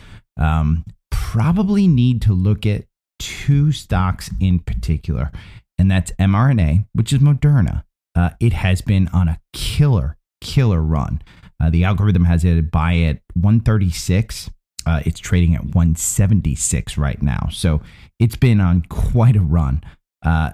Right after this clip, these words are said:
ever since their earnings came out. It's above the two hundred day. It's kinda gotten that button hook. It looks like it's on the downside. The algorithm doesn't have you out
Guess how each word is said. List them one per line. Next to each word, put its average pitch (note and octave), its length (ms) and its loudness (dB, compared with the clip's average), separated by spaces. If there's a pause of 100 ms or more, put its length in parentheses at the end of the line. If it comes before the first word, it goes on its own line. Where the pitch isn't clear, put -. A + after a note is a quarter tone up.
(100)
ever B2 200 2
since G2 260 0
their D2+ 180 -2
earnings D#2+ 360 0
came D2 240 0
out. D2 240 -2
It's - 160 -2
above G#2+ 360 2
the G#2 60 2
two G2 200 0
hundred F2 320 2
day. E2+ 220 0
It's D#2+ 120 -2
kinda G2 280 0
gotten F2+ 280 0
that E2+ 220 -2
button E2 220 -2
hook. E2+ 380 0
It - 280 -12
looks G2+ 420 0
like E2+ 360 -2
it's F2 220 -2
on E2+ 260 0
the D#2+ 80 0
downside. E2+ 720 0
The D#2+ 140 0
algorithm F#2 440 2
doesn't E2 240 2
have D#2 160 0
you C#2 200 -2
out E2 300 -4